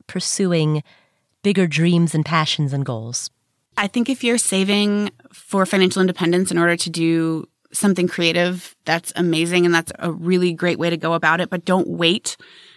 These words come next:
Speaker 2: until you have financial independence to start, because you really only get better at doing the thing by doing the thing. So start to carve out time now. Start to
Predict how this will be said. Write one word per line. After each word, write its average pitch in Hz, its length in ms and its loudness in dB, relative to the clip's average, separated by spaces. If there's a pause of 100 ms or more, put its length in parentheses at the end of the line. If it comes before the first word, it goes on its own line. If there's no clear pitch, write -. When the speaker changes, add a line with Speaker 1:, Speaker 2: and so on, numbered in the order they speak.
Speaker 2:
until 190 240 0
you 170 120 2
have 165 140 0
financial 170 320 -2
independence 165 600 0
to - 100 -10
start, - 500 -2 (560)
because 208 260 2
you 220 60 2
really 240 260 2
only 220 340 2
get 175 360 -4
better 170 220 2
at 160 180 -2
doing 175 300 2
the 180 80 0
thing 175 320 0
by 160 120 0
doing 165 280 2
the 165 60 -2
thing. 170 580 -2
So - 160 -4
start 214 360 0
to 226 60 -8
carve 196 260 -2
out 185 180 0
time 175 300 -2
now. 165 440 0
Start 196 280 -2
to 190 240 0